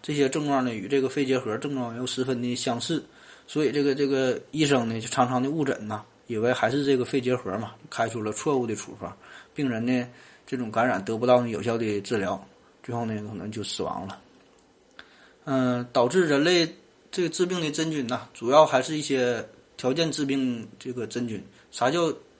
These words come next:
条件致病真菌呐？就是说的必须达到一定的条件下它才能治病，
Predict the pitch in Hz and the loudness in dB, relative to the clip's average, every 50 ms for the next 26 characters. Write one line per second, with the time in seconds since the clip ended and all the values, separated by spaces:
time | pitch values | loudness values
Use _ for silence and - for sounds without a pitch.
0 | _ - - - 117 131 165 175 160 147 156 139 135 135 127 127 123 123 120 104 | _ -14 -8 -4 -2 0 0 0 0 0 0 0 0 0 0 0 0 -2 -2 -4
1 | 98 98 101 - - - 127 123 131 120 110 120 120 147 143 139 135 131 127 117 | -8 -10 -12 -12 -10 -8 -8 -6 -6 -6 -6 -6 -4 -2 -2 -2 0 0 -2 -2
2 | 117 113 - 110 104 120 147 156 151 139 - - - - - - - _ - 131 | -2 -2 -2 0 0 2 2 2 2 0 -2 -10 -18 -18 -18 -20 -20 _ -8 -6
3 | 127 135 151 160 165 151 135 - - 123 131 160 160 147 156 180 156 131 131 120 | -4 -2 -2 -2 0 0 0 0 0 0 0 0 0 2 2 2 2 2 0 -2
4 | - 131 123 123 120 123 127 139 135 127 131 120 | 0 0 0 0 0 -2 -2 -2 -2 -2 -2 -6